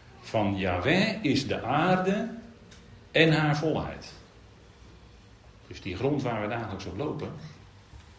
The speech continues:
is van God. En dat is wel heel wat. "Het thuis en die daarin wonen. Want hij, op de zeeën heeft hij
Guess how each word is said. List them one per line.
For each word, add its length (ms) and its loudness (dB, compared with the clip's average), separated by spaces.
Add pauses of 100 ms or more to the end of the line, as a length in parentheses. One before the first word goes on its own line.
(440)
is 180 -2
van 160 -6
God. 240 -6 (1800)
En 100 -10
dat 140 -2
is 60 -4
wel 160 -4
heel 160 -6
wat. 280 -10 (1400)
"Het 280 -8
thuis 600 0 (1080)
en 160 2
die 160 4
daarin 320 2
wonen. 280 0
Want 220 -6
hij, 440 0
op 220 2
de 120 -4
zeeën 360 4
heeft 240 0
hij 220 -4